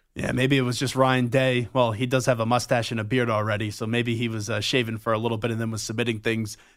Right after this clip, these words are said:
to the <laughs> N C double A, all kidding aside. John U. Bacon, always great to connect with you. Thanks so much. If you hear anything, let us know.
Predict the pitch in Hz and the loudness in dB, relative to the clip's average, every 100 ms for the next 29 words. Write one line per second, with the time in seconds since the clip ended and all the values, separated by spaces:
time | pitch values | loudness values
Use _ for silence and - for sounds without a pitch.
0 | - 165 131 123 135 151 127 139 120 123 | 2 4 4 2 2 2 2 4 4 4
1 | 110 113 113 131 117 113 - 120 127 196 | 4 2 0 0 0 0 2 2 6 8
2 | 214 220 175 214 208 208 190 - - 196 | 8 6 8 8 8 4 4 -2 4 6
3 | 208 180 220 202 - 202 196 - 202 175 | 6 8 6 6 4 6 6 4 4 8
4 | 202 - 208 196 202 170 170 202 208 208 | 6 8 8 10 8 4 6 6 6 6
5 | 208 196 190 185 175 123 101 | 6 8 4 6 6 6 2